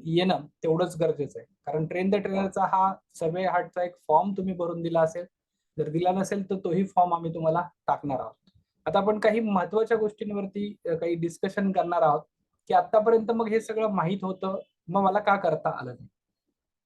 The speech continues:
हे आत्ता जसं आपण बघितलं, त्याहीपेक्षा आणखी महत्त्वाचा एक टॉपिक आज तुमच्याशी मी एक थोडा वेळ शेअरिंग करणार आहे. त्या टॉपिक मध्ये आहे की आतापर्यंत कोर्स न केल्यामुळं किती रुपयांचं नुकसान आपलं झालेलं आहे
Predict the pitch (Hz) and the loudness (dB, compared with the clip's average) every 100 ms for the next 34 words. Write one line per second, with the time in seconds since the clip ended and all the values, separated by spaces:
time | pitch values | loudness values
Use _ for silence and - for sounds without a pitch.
0 | - 190 190 214 208 196 202 196 202 180 | -4 -2 2 2 2 2 2 2 0 2
1 | 175 180 127 127 175 180 214 208 - 214 | 2 0 -4 -6 -2 0 0 -2 0 0
2 | 196 220 202 185 196 196 196 - 180 175 | 0 0 0 0 -2 -2 -4 -2 -4 -2
3 | 175 170 - 165 165 160 160 160 - 156 | -2 -2 -4 -8 -6 -6 -4 -4 -4 0
4 | 156 156 151 - - - 156 156 170 180 | 2 2 -2 -8 -20 -4 2 2 2 2
5 | 185 196 208 - _ _ _ 196 202 202 | 2 2 -2 -6 _ _ _ 2 4 4
6 | 233 233 233 220 208 214 220 247 - 165 | 2 2 4 6 6 2 -4 -8 -4 -2
7 | - 233 233 240 247 - 240 254 240 254 | 2 4 6 4 2 -4 -4 -2 0 2
8 | 214 202 220 247 - 208 208 185 127 127 | 4 4 2 2 2 4 4 4 0 -4
9 | _ _ _ _ _ _ _ _ _ _ | _ _ _ _ _ _ _ _ _ _
10 | _ _ - - _ _ - 208 277 247 | _ _ -20 -20 _ _ -4 0 4 4
11 | 202 214 233 233 247 233 - 226 214 202 | 6 8 6 4 2 2 2 -2 0 0
12 | 220 180 175 180 185 | -2 0 0 0 -2